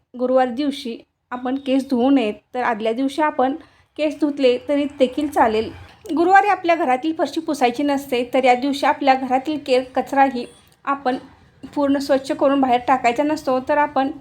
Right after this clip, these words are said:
या दिवशी आपण घरातील फरशी पुसू नये. आता लक्ष्मी व्रत करणार आहोत, पूजा मांडणी करणार आहोत, तर काय करावे?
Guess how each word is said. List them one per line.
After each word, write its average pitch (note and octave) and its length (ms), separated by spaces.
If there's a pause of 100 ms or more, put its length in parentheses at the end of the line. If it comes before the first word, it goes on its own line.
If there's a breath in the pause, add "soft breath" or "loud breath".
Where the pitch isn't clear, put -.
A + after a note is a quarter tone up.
(160 loud breath)
या E4+ 60
दिवशी F4+ 320
आपण E4+ 320
घरातील C4+ 380 (100)
फरशी C4+ 260
पुसू E4 300
नये. G#3+ 520 (600 loud breath)
आता D#4 240
लक्ष्मी D#4+ 320
व्रत D4+ 320
करणार C4 220
आहोत, C4 200
पूजा C4 340
मांडणी C4+ 260
करणार C4 300
आहोत, B3 180 (100)
तर C4+ 120 (100)
काय B3+ 140
करावे? A#3 380